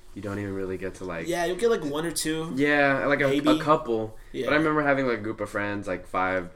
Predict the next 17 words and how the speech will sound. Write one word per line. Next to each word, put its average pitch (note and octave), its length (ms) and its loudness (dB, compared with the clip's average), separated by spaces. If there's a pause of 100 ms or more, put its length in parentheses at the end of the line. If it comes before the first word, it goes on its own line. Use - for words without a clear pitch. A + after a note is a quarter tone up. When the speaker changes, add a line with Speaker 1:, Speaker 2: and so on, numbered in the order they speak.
Speaker 2:
Yeah. A#2+ 160 -8
Speaker 1:
six G#2+ 260 -2
of F#2+ 120 -6
us. F#2+ 220 -2
And F#2 100 -2
I - 20 -2
remember G#2+ 240 0
we F#2 60 -2
all, F#2+ 380 0
like, F#2 200 -8
used F#2 160 -12
to, F#2+ 60 -6
like, F2+ 260 -4 (160)
Odd F#2 200 -6
Future, G2+ 500 -4
but F#2 240 -6
then, F#2+ 240 -4